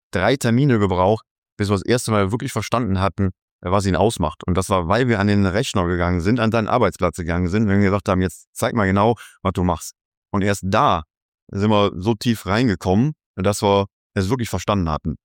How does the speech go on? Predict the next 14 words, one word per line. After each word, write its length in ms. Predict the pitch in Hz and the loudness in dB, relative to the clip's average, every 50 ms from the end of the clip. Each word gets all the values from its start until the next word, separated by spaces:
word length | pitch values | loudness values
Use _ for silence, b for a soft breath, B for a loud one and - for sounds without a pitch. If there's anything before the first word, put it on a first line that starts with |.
| _ - | _ -4
Ja, 140 | 98 101 - - _ - | -2 -2 -2 -4 _ -6
und, 260 | 98 98 92 - - - | -4 -4 -4 -4 -6 -6
äh, 120 | - 92 | -6 -2
der 240 | 87 101 101 104 101 | 0 0 0 2 0
hat, 180 | 127 127 - - _ _ _ _ _ _ _ _ _ _ _ _ | 0 -2 -4 -10 _ _ _ _ _ _ _ _ _ _ _ _
obwohl 440 | - - 104 101 98 113 156 180 - | -4 -4 -2 0 2 2 2 2 2
er, 340 | - 101 95 98 98 90 82 | 2 2 4 4 4 2 2
wenn 120 | 101 104 | 2 2
du 280 | 104 107 104 101 101 - - _ _ - - - | 4 4 4 2 2 0 -4 _ _ -20 -12 -6
dir 200 | 92 104 101 98 | 0 0 2 2
Daten 300 | 92 101 135 139 - - | 2 2 0 0 -2 -2
angucken 440 | 87 95 90 - 98 - 95 92 85 | -2 -2 -2 -2 -4 -2 -2 0 2
würdest, 380 | 92 92 92 107 135 127 - - _ _ _ _ - | 2 4 4 4 2 0 -2 -8 _ _ _ _ -6
es 160 | 104 101 - | -6 -6 -6